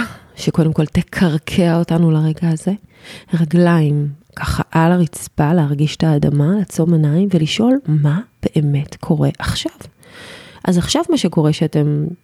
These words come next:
בדיוק יושבים על ספה או כיסא נוח או מיטה, ובעצם מרגישים בידיים את הסדין, או את הקטיפה של הכורסה, או את הבד של הכיסא, ובעצם מולכם ככל הנראה עומדת איזה כוס תה,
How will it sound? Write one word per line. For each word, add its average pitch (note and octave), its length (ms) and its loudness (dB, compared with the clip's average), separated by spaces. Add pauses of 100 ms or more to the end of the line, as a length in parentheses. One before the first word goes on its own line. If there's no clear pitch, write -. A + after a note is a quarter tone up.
(220)
בדיוק E3 260 0
יושבים G3 260 0
על G3 60 2
ספה G3+ 500 -2
או C#3 200 2
כיסא G3+ 520 -2
נוח C#3+ 500 0
או D3 120 4
מיטה, D3+ 420 -2 (880)
ובעצם F3 760 2
מרגישים D#3+ 440 0
בידיים D#3+ 460 2
את D3+ 120 -2
הסדין, F3+ 720 0 (200)
או D3 100 0
את D3 140 -6
הקטיפה - 480 -6
של C3 180 -2
הכורסה, G#3+ 640 -2 (480)
או D#3+ 60 2
את D3+ 120 0
הבד C#3 220 0
של - 140 -2
הכיסא, - 460 -2 (1400)
ובעצם E3+ 840 2
מולכם E3+ 560 2
ככל - 280 -2
הנראה D3+ 380 2
עומדת D3 340 0
איזה D3 140 -6
כוס - 360 -8
תה, D#3+ 100 2